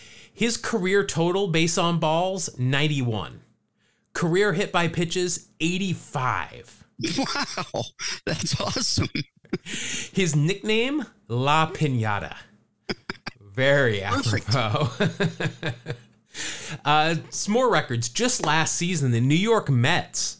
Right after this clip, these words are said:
Speaker 1: set a league record for most times hit by a pitch in a season when they were hit a hundred and six times.
Speaker 2: Goodness gracious.
Speaker 1: The previous record was set way back when by the Cincinnati Reds back in two thousand and twenty-one.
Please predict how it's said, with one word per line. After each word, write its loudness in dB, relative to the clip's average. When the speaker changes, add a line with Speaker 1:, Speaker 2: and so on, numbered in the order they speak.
Speaker 1:
set -2
a 0
league 0
record 0
for -2
most 0
times 0
hit -4
by -2
a -4
pitch -6
in -2
a -4
season -4
when 2
they 2
were 0
hit -4
a -4
hundred -2
and 0
six -4
times. -8
Speaker 2:
Goodness 0
gracious. -2
Speaker 1:
The 0
previous 2
record -2
was 0
set 0
way 6
back 2
when 2
by 2
the -2
Cincinnati 2
Reds 0
back -2
in -2
two -4
thousand 0
and -4
twenty-one. -4